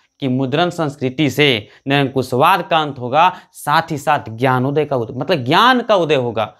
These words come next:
ऐसा क्यों लगता था? क्योंकि उसे विश्वास था। क्या विश्वास था? आइए हम लोग देखते हैं। तो मैंने इसको पॉइंट वाइज लिख के रखा है।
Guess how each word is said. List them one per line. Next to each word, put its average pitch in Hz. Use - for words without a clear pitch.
ऐसा 233
क्यों 180
लगता 104
था? 127
क्योंकि 240
उसे 247
विश्वास 226
था। -
क्या 175
विश्वास 202
था? 302
आइए 135
हम 165
लोग 160
देखते 165
हैं। 247
तो 175
मैंने 208
इसको 202
पॉइंट 196
वाइज 196
लिख 185
के 190
रखा 185
है। 196